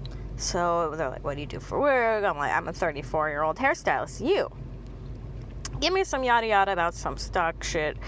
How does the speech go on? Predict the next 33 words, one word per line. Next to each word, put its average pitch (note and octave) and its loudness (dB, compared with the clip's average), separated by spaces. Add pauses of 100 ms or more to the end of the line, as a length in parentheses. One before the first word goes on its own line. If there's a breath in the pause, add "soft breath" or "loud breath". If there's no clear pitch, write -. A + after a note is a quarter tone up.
(760 loud breath)
blah, C#3 2
blah, A#2+ 0
blah. C#3 -2 (400 loud breath)
Like C#3 -4
you're D#3+ 2
a D#3 2
big D3+ -2
boy F2 -2
or - -8
something. - -6
You A#2 -2
have D#3 -2
a E3+ 2
real F3+ 2
job. C#3 -2
But D3+ 0
is D#3+ -2
it A3+ 4
real? C#4+ 6 (760 loud breath)
That E3+ 8
is D#3 2
the D#3+ 2
question. - -2 (760 loud breath)
Also, F#4+ 6
you B3 -2
didn't D4 2
fucking B3 4
answer F#3+ 0
about F3+ 4
how F3+ 2 (120)
old G3 2
you D#3 2
are. D#2+ -2